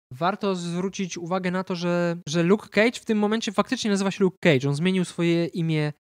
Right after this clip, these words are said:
na Luke Cage. Wcześniej nazywał się Carl Lucas. I to chyba dopiero padło jakoś późno, stosunkowo późno po debiucie Luke'a Cage'a. Wcześniej po prostu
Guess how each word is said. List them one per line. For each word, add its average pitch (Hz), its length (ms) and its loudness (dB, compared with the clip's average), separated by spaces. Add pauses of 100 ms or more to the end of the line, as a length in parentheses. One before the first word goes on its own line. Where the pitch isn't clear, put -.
(160)
na 139 260 -2
Luke 160 320 -2
Cage. 180 320 2 (340)
Wcześniej 190 520 0 (120)
nazywał 156 400 -2
się 156 240 -4 (120)
Carl 180 340 2 (180)
Lucas. 156 580 0 (100)
I 175 80 -6
to 240 120 -2
chyba 233 200 0
dopiero 185 300 0
padło 165 480 0
jakoś 143 680 -4
późno, 135 420 2
stosunkowo 147 560 -4
późno 151 440 0
po 143 120 -6
debiucie 135 380 -2
Luke'a 123 220 -6
Cage'a. 120 300 -6
Wcześniej 160 320 -4
po 147 80 -8
prostu 143 400 -4